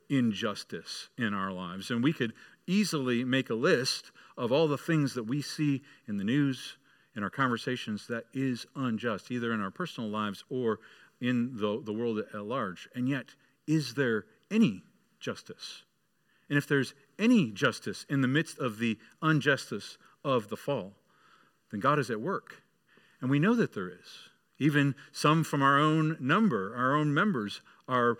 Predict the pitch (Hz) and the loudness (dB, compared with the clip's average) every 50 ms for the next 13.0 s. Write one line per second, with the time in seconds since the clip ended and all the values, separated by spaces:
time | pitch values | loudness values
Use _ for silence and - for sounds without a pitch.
0 | - - _ - 127 139 139 143 135 139 127 110 - - - 117 120 135 151 160 | -4 -8 _ 0 2 2 4 2 2 0 -2 -4 -6 -8 -4 0 2 4 4 4
1 | 147 139 131 123 - 139 123 110 - 117 107 - - - 120 113 104 104 160 175 | 2 0 -2 -2 -2 -2 -2 -2 -2 -4 -6 -6 -4 -4 -4 -2 2 2 2 2
2 | - - 170 143 - - 135 - - 139 131 127 117 113 104 - 160 165 175 160 | 2 0 -4 -4 -2 -4 -4 -2 -2 -4 -4 -4 -6 -2 2 4 6 6 6 4
3 | 143 120 98 127 147 160 160 - - - 127 110 - - - - - _ - - | 2 2 0 -2 -4 -4 -4 -4 -4 -4 -4 -4 -6 -10 -12 -14 -16 _ -20 -20
4 | - - - _ - - 170 165 151 139 123 - - - - 214 214 180 127 95 | -20 -20 -16 _ 2 4 6 8 8 6 4 2 2 4 6 6 6 6 4 2
5 | 90 87 - - - - - - _ _ _ _ _ _ _ _ _ _ _ _ | -2 -8 -12 -12 -12 -12 -12 -16 _ _ _ _ _ _ _ _ _ _ _ _
6 | _ _ - 135 165 156 139 117 - 170 175 165 - - 135 - - - - 202 | _ _ 2 4 4 4 4 2 2 2 0 0 0 -4 -6 -6 -8 -4 -2 2
7 | 196 180 156 143 131 165 147 - - 147 160 185 170 120 104 - - - - - | 2 2 2 2 2 0 0 -2 -4 -2 0 0 0 0 -2 -4 -10 -20 -20 -20
8 | _ _ - - - 208 - - 175 202 233 233 151 - - 165 175 - - - | _ _ -6 -2 0 0 0 0 2 4 6 6 4 4 0 -2 -2 -4 -8 -14
9 | - - - - - - - _ _ _ _ _ _ _ _ _ - 190 247 262 | -18 -18 -18 -18 -18 -20 -20 _ _ _ _ _ _ _ _ _ 2 6 6 6
10 | 208 - 131 110 95 - 85 - - - - - - - _ _ _ _ _ _ | 6 4 0 -4 -4 -6 -10 -16 -18 -20 -20 -20 -20 -20 _ _ _ _ _ _
11 | _ _ _ _ _ _ _ - 127 120 113 117 - 117 - - - 107 101 - | _ _ _ _ _ _ _ 2 4 4 4 2 -2 -8 -8 -6 -6 -6 -6 -6
12 | - 117 104 98 90 - - _ _ _ 107 107 113 104 101 98 92 - - | -8 -6 -6 -6 -8 -10 -18 _ _ _ -2 0 0 0 0 0 -4 -6 -12